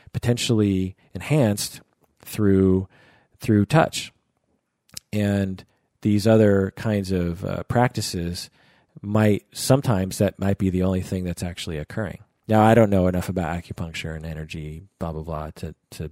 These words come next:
comment that much about it. But, um, so, you know, if a chiropractor or a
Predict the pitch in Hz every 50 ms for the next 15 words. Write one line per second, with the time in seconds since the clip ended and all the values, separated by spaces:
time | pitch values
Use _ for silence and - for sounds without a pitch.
0 | - - - 90 82 76 73 - - 104 101 92 76 76 - - 80 78 73 76
1 | - - - 80 76 - _ _ _ _ _ _ _ _ _ _ _ _ _ _
2 | _ _ - 92 80 78 78 76 78 82 - - - - 85 76 76 76 80 -
3 | _ _ - - 80 71 73 76 - _ _ _ _ _ _ _ _ _ _ _
4 | - 82 78 - - - - - - - 85 - - 95 87 80 - - 82 80
5 | 80 - - 90 - - - 57 82 80 82 80 82 -